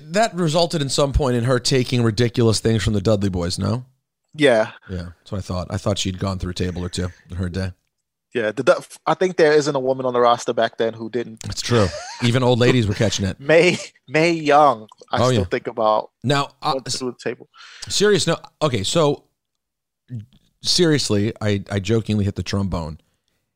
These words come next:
Speaker 1: First name out of the gate, it's slightly underwhelming. Big picture, Molly Holly,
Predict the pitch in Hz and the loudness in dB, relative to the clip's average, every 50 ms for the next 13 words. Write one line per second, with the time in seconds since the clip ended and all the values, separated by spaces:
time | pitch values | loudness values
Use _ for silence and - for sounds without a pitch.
0 | _ _ _ _ _ _ - - - - - 190 196 208 190 - 196 190 185 170 | _ _ _ _ _ _ -20 -20 -6 -2 2 2 2 2 2 0 2 2 2 2
1 | 160 151 147 151 135 139 117 104 120 117 117 135 131 - _ _ _ _ _ _ | 2 2 2 0 0 -2 0 0 2 2 2 0 -2 -6 _ _ _ _ _ _
2 | _ _ _ _ _ _ _ _ _ _ _ _ _ _ _ _ _ _ _ _ | _ _ _ _ _ _ _ _ _ _ _ _ _ _ _ _ _ _ _ _
3 | _ _ - 143 131 - - - - 135 131 131 - 123 127 123 120 117 107 107 | _ _ -2 -2 0 2 0 2 2 4 2 2 2 2 2 4 4 4 2 2
4 | 104 104 101 95 85 76 82 85 - _ _ _ _ _ _ _ _ _ _ _ | 2 0 0 -2 -4 -6 -10 -12 -14 _ _ _ _ _ _ _ _ _ _ _
5 | _ _ - 98 95 _ - 175 190 208 165 131 - - - - 135 - - - | _ _ -20 -20 -12 _ 0 2 2 2 0 -4 -8 -8 -6 -6 -6 -6 -6 -6
6 | - - 185 190 202 202 - 131 135 135 135 135 131 120 120 127 135 143 156 156 | -4 -2 0 0 -2 -2 -4 -2 0 0 2 2 2 2 2 2 2 2 0 0
7 | 160 | -2